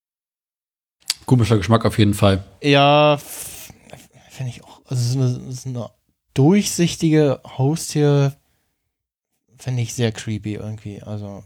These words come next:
Speaker 1: Hm.
Speaker 2: hm. Würde ich, glaub ich, nicht haben wollen. Na, als die Tür zu, oder ku-, kurz bevor die Tür zufällt, ähm, klebt Jeff einen Streifen Gaffertape,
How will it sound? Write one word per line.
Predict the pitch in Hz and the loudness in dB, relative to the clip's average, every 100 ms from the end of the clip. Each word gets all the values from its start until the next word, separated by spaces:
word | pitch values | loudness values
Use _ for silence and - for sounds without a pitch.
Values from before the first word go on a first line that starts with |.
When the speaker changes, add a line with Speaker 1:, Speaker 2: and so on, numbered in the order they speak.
| - | 4
Speaker 1:
Hm. | 131 113 120 | 6 6 2
Speaker 2:
hm. | 131 123 _ _ _ _ - - - - - _ _ _ _ _ _ _ - - | -6 -12 _ _ _ _ -4 -2 -2 -8 -20 _ _ _ _ _ _ _ -20 -18
Würde | 127 127 113 | -6 0 2
ich, | |
glaub | - 107 | 2 0
ich, | 107 | 0
nicht | 107 - | -2 2
haben | 104 104 | 2 2
wollen. | 101 98 104 - _ _ _ _ _ _ _ _ _ _ _ _ | 0 -2 -6 -16 _ _ _ _ _ _ _ _ _ _ _ _
Na, | - 113 107 | 2 4 4
als | 104 107 - | 2 -4 0
die | 123 117 | 0 0
Tür | - - 131 127 | -8 2 2 4
zu, | - 131 131 123 - | 4 6 6 2 -6
oder | - 117 | -6 -6
ku-, | - - - | -6 -18 -20
kurz | - 127 | -10 -10
bevor | - - | -8 -8
die | 123 | -6
Tür | - 131 | -2 -2
zufällt, | 127 - 131 123 - - - 120 117 - _ _ _ _ _ _ _ _ _ _ _ _ _ _ | -2 0 2 2 -2 -2 4 4 4 -4 _ _ _ _ _ _ _ _ _ _ _ _ _ _
ähm, | - 113 110 107 110 107 | 2 4 4 2 -2 -6
klebt | - - 113 - - - - _ _ _ _ _ _ _ _ _ - | -4 0 0 0 -8 -8 -14 _ _ _ _ _ _ _ _ _ -6
Jeff | 113 110 - | -4 -4 -6
einen | 113 107 107 110 _ _ _ _ - | -6 -4 -4 -8 _ _ _ _ -8
Streifen | - 120 110 117 | 2 4 4 2
Gaffertape, | 113 127 - 127 - | 4 2 4 0 0